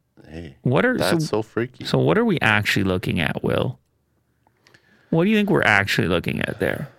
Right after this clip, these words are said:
Speaker 2: Is it, like, an owl or something? Or is it, like, a tree for-, I mean, obviously every
Speaker 1: Is it a
Speaker 2: time
Speaker 1: monkey?
Speaker 2: Well, every time this happens, it has to be some, like, low-res pixelated thing, doesn't it?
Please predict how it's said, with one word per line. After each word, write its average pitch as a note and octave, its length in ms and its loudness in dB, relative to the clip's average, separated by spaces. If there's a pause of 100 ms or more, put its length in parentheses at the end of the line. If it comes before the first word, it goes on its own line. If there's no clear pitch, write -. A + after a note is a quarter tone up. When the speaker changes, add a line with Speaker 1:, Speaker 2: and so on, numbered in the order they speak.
(1400)
Speaker 2:
Is G#2+ 180 0
it, G#2 180 0
like, F#2+ 220 -2
an F#2+ 220 -4
owl E3 640 2
or D#3+ 100 0
something? D#3+ 420 0
Or B2 120 0
is G#2+ 120 0
it, A2+ 120 -2
like, G#2+ 200 0
a A2 120 -2
tree C#3+ 320 -2
for-, C#3 180 0
I B2 40 2
mean, B2+ 120 0
obviously D3+ 560 -2
every B2 360 2
Speaker 1:
Is E2+ 60 -2
it A#2 40 0
a A2+ 40 2
Speaker 2:
time A2 140 0
Speaker 1:
monkey? A#2+ 380 -2 (280)
Speaker 2:
Well, F#3+ 140 4
every G#3 240 2
time F#3+ 240 2
this C3+ 140 0
happens, A2 480 0
it A2 100 0
has B2 200 0
to A2 80 0
be G#2+ 220 -2
some, F#2+ 280 0
like, G2 200 0
low-res G2 920 0
pixelated F#2 720 -2
thing, - 320 -6
doesn't F#2 280 -2
it? D#3 180 -4